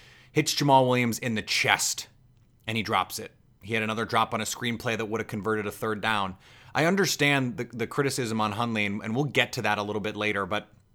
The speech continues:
this was another game where he played a lot better than the, the stats say, because he had a number of passes just straight up dropped.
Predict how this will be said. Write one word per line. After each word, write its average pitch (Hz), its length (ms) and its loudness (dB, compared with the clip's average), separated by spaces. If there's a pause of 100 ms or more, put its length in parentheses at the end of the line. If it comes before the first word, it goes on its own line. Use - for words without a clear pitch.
(580)
this 151 160 2
was 139 100 6
another 123 260 6
game 104 360 2
where 98 220 2
he 135 140 -2
played 127 220 0
a 107 60 2
lot 110 260 2
better 107 280 2
than 98 360 -2 (580)
the, 123 120 2
the 120 200 -2
stats - 680 4
say, 90 540 -2 (840)
because 117 280 -2
he 151 100 2
had 127 160 4
a 113 60 4
number 113 500 4
of 110 220 -6
passes 104 440 0
just 110 300 -2
straight 123 440 0
up 110 180 0
dropped. 90 520 -2